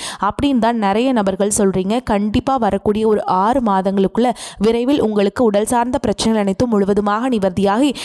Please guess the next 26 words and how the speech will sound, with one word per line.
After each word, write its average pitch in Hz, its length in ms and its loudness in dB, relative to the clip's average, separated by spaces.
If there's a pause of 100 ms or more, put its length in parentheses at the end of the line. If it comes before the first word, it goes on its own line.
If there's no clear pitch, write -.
(120)
நிச்சயமா 277 420 0
உங்களுக்கு 233 340 0
குழந்தை 214 320 0
பாக்கியம் 208 380 -2
அப்படிங்கிறது 190 440 0
விரைவில் 208 360 0
உண்டாகும். 180 480 0 (320)
பிரிந்திருக்கக்கூடிய 262 580 0
கணவன் 220 340 0
மனைவி 208 240 0
எல்லாமே 196 300 2
பாத்தீங்கன்னா 214 440 0
டிவோர்ஸ்க்காக 214 440 0
அப்ளை 208 220 0
பண்ணிட்டு 208 300 -2
வெயிட் 196 140 0
பண்ணிட்டு 202 300 -2
இருப்பீங்க. 214 220 -2
அப்படி 208 220 0
இல்லைன்னா 202 180 0
சண்டை 214 380 0
போட்டு 214 220 0
தனியா 214 280 0 (100)
பிரிஞ்சு 202 220 0
வாழ்ந்துட்டு 196 420 0
இருப்பீங்க. 208 280 -2